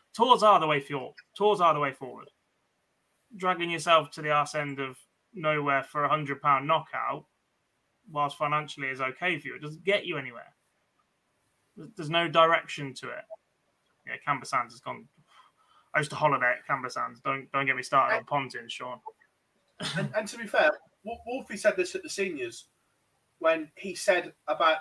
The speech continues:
Speaker 2: the W D F not being reactive and that they're stuck in a, stuck in a rut where all they want to do is the Scottish Open, the Romanian Open, the Belgium Open,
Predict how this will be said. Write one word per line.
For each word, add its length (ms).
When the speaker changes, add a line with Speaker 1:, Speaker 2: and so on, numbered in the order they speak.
Speaker 2:
the 60
W 300
D 140
F 340
not 320
being 460
reactive 600
and 100
that 200
they're 120
stuck 340
in 80
a, 300
stuck 300
in 80
a 80
rut 280
where 320
all 220
they 100
want 320
to 120
do 340
is 300
the 120
Scottish 360
Open, 680
the 60
Romanian 460
Open, 720
the 60
Belgium 400
Open, 480